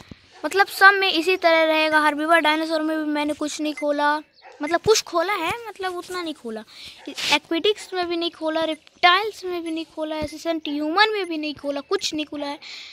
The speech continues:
इसमें भी और जानवर नहीं खुले हैं, जेंट primitives में कोई भी जानवर नहीं खुले हैं,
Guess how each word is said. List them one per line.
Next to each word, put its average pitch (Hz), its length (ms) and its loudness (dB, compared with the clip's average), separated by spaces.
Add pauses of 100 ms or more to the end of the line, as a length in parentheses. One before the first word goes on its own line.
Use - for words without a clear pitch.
(180)
इसमें 349 320 0
भी 359 140 0
और 285 280 0
जानवर 269 340 -2
नहीं 269 160 -4
खुले 254 280 -8
हैं, 254 260 -6
जेंट 339 240 0
primitives 330 480 -2
में 330 140 -4
कोई 269 180 -4
भी 254 120 -8
जानवर 247 360 -8
नहीं 240 140 -10
खुले 226 200 -12
हैं, 220 160 -12